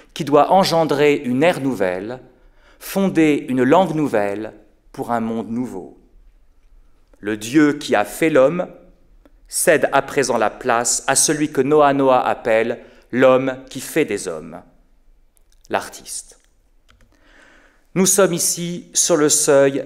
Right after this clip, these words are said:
d'un nouvel âge, seuil historique que matérialise la porte elle-même écrite de la maison du jouir.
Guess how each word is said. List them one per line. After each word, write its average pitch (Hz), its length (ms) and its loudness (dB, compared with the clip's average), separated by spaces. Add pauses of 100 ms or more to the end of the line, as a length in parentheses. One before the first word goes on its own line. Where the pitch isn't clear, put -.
(140)
d'un 139 180 2
nouvel 131 320 2
âge, 76 360 -8 (840)
seuil 123 520 2
historique 160 760 -2 (320)
que 175 100 0
matérialise 170 960 2
la 135 140 2
porte - 480 0
elle-même 139 460 0
écrite 139 640 -6 (120)
de 127 140 -4
la 147 140 4
maison 127 360 -2
du 127 120 -8
jouir. 98 560 -14